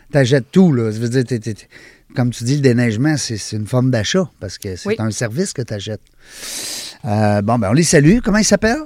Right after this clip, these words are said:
Speaker 2: René et Michel.
Speaker 1: Bon, ben, salut René, salut Michel. Il me semble qu'il y en a beaucoup des couples, hein, dans ce, dans ce temps-là qui s'appelaient René puis Michel. Il me semble que j'en connais un autre couple qui s'appelle René et Michel.
Speaker 2: Ben,
Speaker 1: Il y a
Speaker 2: c'était
Speaker 1: Sylvie
Speaker 2: commun.
Speaker 1: puis Michel aussi, qu'on en voit souvent, hein ?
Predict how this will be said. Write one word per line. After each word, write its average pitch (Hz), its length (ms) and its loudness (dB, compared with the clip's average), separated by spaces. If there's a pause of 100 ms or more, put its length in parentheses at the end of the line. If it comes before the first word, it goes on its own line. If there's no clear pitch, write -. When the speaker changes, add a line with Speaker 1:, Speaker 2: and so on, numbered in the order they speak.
Speaker 2:
René 226 400 -2
et 233 60 -2
Michel. 202 420 -6
Speaker 1:
Bon, 160 200 2
ben, 123 100 0
salut 151 260 4
René, 214 360 6
salut 180 220 0
Michel. 185 420 2
Il - 460 -12
me 185 40 -8
semble 370 160 -6
qu'il 311 80 0
y 165 40 0
en 135 40 2
a - 20 0
beaucoup 175 220 0
des 147 160 2
couples, 185 320 -2
hein, 233 60 0
dans 185 160 -2
ce, 147 160 -8
dans 139 260 -2
ce 127 80 -10
temps-là 135 300 -2
qui - 80 -12
s'appelaient 147 260 -6
René 143 260 -6
puis 180 120 -8
Michel. 165 380 -8
Il - 680 -20
me - 40 -10
semble 254 120 0
que 247 60 -2
j'en 160 100 0
connais 143 220 4
un 131 160 4
autre 208 180 -2
couple 165 220 -4
qui - 60 -14
s'appelle 110 280 -6
René 110 140 -6
et - 20 -6
Michel. 123 240 -10 (260)
Speaker 2:
Ben, 175 120 -8
Speaker 1:
Il 143 40 4
y 160 40 6
a 156 40 6
Speaker 2:
c'était 180 200 4
Speaker 1:
Sylvie 226 180 4
Speaker 2:
commun. 190 260 6
Speaker 1:
puis 151 140 -2
Michel 147 400 0
aussi, 127 300 -6
qu'on 120 180 -4
en 101 160 -4
voit 104 160 -4
souvent, - 220 -10
hein ? 113 240 -6